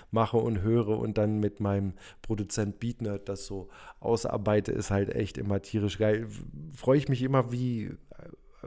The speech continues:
ja, als wär Weihnachten und Ostern und Geburtstag und alles zusammen, ne? Äh, so ist immer, immer total speziell, weil man ja auch nie so genau weiß. Ich meine, natürlich haben wir einen Plan und so weiter, aber man weiß ja halt nie genau, was bei rauskommt und so.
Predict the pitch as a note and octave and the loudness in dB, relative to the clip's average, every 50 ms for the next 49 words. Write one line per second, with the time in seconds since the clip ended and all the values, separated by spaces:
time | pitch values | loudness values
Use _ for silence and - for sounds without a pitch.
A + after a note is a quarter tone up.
0 | C#2 C2+ C2+ A2+ A2 A2 G#2+ - - B2+ G#2 G#2 A2+ A#2+ B2 G#2+ A2+ B2+ C3+ C3 | -8 -2 2 2 4 4 4 2 0 -4 -2 4 4 6 6 6 4 2 2 2
1 | B2+ A#2+ - - - A#2+ A#2 A2+ A2+ - A#2 A2+ A2 G#2+ G#2+ G#2 - C3 B2 A#2 | 0 -2 -2 -4 -6 -4 -4 -4 -4 -4 -4 -4 -2 -4 -4 -6 -6 -4 -4 -2
2 | A#2+ - - - A#2+ A2+ A2+ A2+ A2+ G#2+ - A#2 G#2 A2+ A#2 A#2 - - - A#2+ | -4 -4 -4 -4 -4 -4 -4 -6 -6 -4 -4 -4 -4 -4 -6 -6 -6 -6 -4 -4
3 | A#2 A#2 A2+ - A2+ A2 - - - A#2 A2+ G#2+ - - - - A2 G#2 A2+ A2 | -2 -4 -4 -6 -8 -8 -8 -6 -4 -4 -4 -4 -6 -8 -6 -4 0 2 2 4
4 | A2+ A2 G#2 G#2 B2 B2+ C3+ - - - - - - G#2 - - - A#2 A#2 A#2 | 2 0 -2 -4 -4 -6 -10 -12 -18 -18 -16 -14 -14 -14 -10 -4 0 2 2 2
5 | G#2+ G#2+ A2+ A#2+ A2 - - - - B2 A#2 A2+ A2 - - A#2 A2+ - A2 - | 2 2 0 0 -2 -2 -4 0 2 4 4 4 2 0 0 0 -2 -2 -2 0
6 | G#2 A2 A#2 A2+ - - A2+ G#2 - - - A2+ A2 A#2+ B2 A2 A2 G#2+ A2 A2 | 2 2 2 2 2 2 2 2 2 0 0 2 4 4 4 4 4 4 4 4
7 | G#2+ G#2+ - - A2 - B2 A#2+ B2 A2+ A2+ G#2 A2+ A2+ A2 A2 G#2 A2 A#2 A2 | 4 2 2 0 0 0 0 2 2 2 2 2 2 4 6 6 6 6 6 4
8 | G#2+ G2+ G2+ A2 G2 - - - - A#2 A2+ A#2 A2+ G2+ G#2+ A#2+ A#2+ - A#2+ B2+ | 2 0 0 0 -2 -2 -2 0 2 2 4 4 2 2 0 -2 0 2 2 2
9 | G#2 A2+ A#2 A#2 A2+ A2 A2 G#2 - - - G2+ G2 F#2+ G#2+ A#2 A#2+ A#2+ - A#2 | 4 4 2 4 4 2 2 0 -2 -2 0 0 2 2 2 0 0 0 -2 -4
10 | A2 - A#2 G#2+ G#2 A2 A#2 A2 A2+ A2 G#2 - - - - - - G2 - - | -4 -4 -4 -4 -4 -4 -4 -4 -6 -6 -8 -10 -14 -16 -14 -14 -14 -10 -6 -4
11 | G#2 A2 A2 G#2+ G#2 G2 G#2 A2+ A2+ - A2 F#2+ E2+ G2 G2 - G#2+ G#2+ G2 G#2+ | -2 -2 -2 -2 -2 -2 -2 -2 0 0 0 0 0 -2 -2 -2 -2 -2 0 0
12 | G2 F#2+ F#2 G2+ G#2 F#2+ G2 F#2+ - - F#2+ F#2+ - F#2 G2 A#2 - - - - | 0 2 2 2 2 2 0 -2 -2 -2 -4 -2 0 0 0 0 0 -4 -4 -2
13 | G#2+ G#2+ G#2 - - G#2+ F#2 F#2+ G#2+ G#2+ G2 | -2 -2 -2 -4 -6 -6 -4 -2 -2 -2 -2